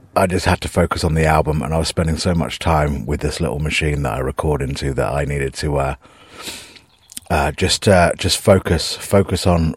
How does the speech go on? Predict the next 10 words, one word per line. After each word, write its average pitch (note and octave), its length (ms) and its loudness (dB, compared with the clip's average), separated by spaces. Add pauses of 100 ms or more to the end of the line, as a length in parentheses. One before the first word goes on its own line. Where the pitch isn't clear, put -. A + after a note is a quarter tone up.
recording D#2 680 2 (100)
and D#2 320 -2
getting E2+ 240 -2
the D#2 140 0
album D#2 320 -2
done. D2+ 320 -2 (840)
And G2+ 560 4 (1040)
as F#2+ 400 4 (260)
I F2 340 4
speak, - 600 2